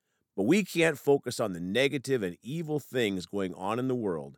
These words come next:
We have to look up and keep our focus on Jesus and his soon coming return in the clouds.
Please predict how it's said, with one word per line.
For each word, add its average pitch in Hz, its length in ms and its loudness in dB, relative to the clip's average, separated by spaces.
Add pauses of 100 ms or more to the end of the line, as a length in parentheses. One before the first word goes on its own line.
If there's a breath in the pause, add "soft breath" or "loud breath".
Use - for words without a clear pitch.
(300)
We 110 160 2
have 143 360 2
to 78 100 -6
look 101 460 0
up 90 220 0 (380)
and 90 200 -6
keep 156 320 0
our 139 160 6
focus 131 600 0
on 95 260 -2
Jesus 82 680 -6 (320)
and 92 180 -2
his 113 220 4
soon 139 460 0
coming 131 360 2
return 123 520 0
in 90 140 0
the 95 80 -4
clouds. 78 680 -4